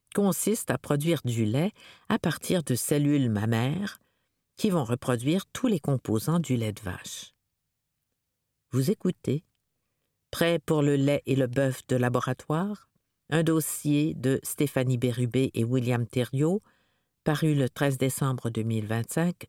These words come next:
dans la presse. Selon Jennifer Côté, cofondatrice de la P M E,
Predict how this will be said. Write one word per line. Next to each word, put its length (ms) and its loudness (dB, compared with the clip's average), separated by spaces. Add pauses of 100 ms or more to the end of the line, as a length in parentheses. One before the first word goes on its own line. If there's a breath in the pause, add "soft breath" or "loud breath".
dans 180 0
la 140 2
presse. 640 -8 (1300)
Selon 380 0
Jennifer 580 0
Côté, 600 -2 (320)
cofondatrice 920 -2
de 100 0
la 160 2
P 220 0
M 220 2
E, 160 0